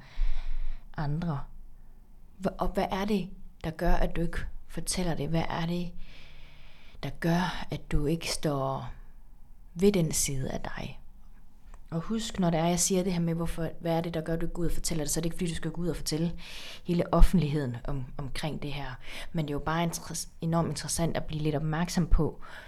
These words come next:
hvad er det, der gør, at jeg ikke står hundrede procent ved,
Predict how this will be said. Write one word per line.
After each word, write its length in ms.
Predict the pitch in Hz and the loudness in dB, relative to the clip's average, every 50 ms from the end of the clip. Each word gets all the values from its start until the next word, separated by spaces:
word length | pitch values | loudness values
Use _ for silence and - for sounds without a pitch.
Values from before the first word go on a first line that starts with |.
| - - - | -14 -10 -6
hvad 140 | - 160 - | -4 -4 -2
er 140 | - 156 160 | 0 0 0
det, 160 | 175 175 165 | -2 -2 -2
der 80 | 160 147 - - - | -4 -4 -4 -4 -4
gør, 400 | - 156 151 156 160 156 - - - - - - - - - - - - - - - - - - - | -2 0 0 0 -2 -4 -6 -10 -16 -20 -20 -20 -20 -20 -18 -16 -18 -18 -18 -20 -20 -20 -12 -4 -2
at 380 | - 147 143 139 - - - - - - - - - - - - _ - - _ - - - - - - - - - - - _ - - - - - - - - | 0 0 0 -2 -4 -8 -10 -12 -14 -16 -20 -20 -20 -20 -20 -20 _ -20 -20 _ -20 -20 -20 -20 -20 -20 -20 -20 -20 -20 -20 _ -20 -20 -20 -20 -20 -16 -10 -8
jeg 160 | 170 143 - - | -8 -8 -6 -2
ikke 280 | - 180 180 175 - - | 0 0 0 0 -2 -4
står 260 | - - 175 156 151 | -2 0 0 0 2
hundrede 520 | - - - 175 170 170 185 185 180 175 175 | 0 0 2 2 2 2 2 2 0 0 2
procent 480 | - - - - - 156 151 135 156 156 | 2 2 2 2 0 -2 -2 -4 -4 -2
ved, 300 | 165 160 165 170 175 175 | 0 2 2 2 0 -2